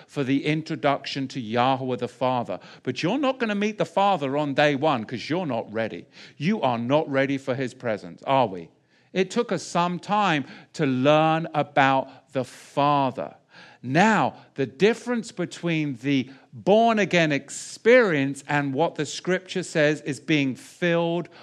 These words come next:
with the Ruach HaKodesh, the Holy Spirit.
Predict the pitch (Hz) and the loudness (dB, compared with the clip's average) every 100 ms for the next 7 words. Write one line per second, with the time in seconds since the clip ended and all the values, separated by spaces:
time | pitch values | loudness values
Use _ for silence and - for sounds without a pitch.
0 | - - 117 151 143 147 - _ - 123 | -20 -10 2 4 4 0 -8 _ -8 -2
1 | 139 127 143 139 135 135 - - _ _ | -2 2 4 4 4 0 -8 -20 _ _
2 | - 170 139 135 127 117 98 - - _ | 0 2 2 -2 -2 0 -2 -6 -18 _
3 | 131 123 147 139 131 127 - 127 104 87 | -2 2 2 2 -2 -6 -8 -6 -6 -8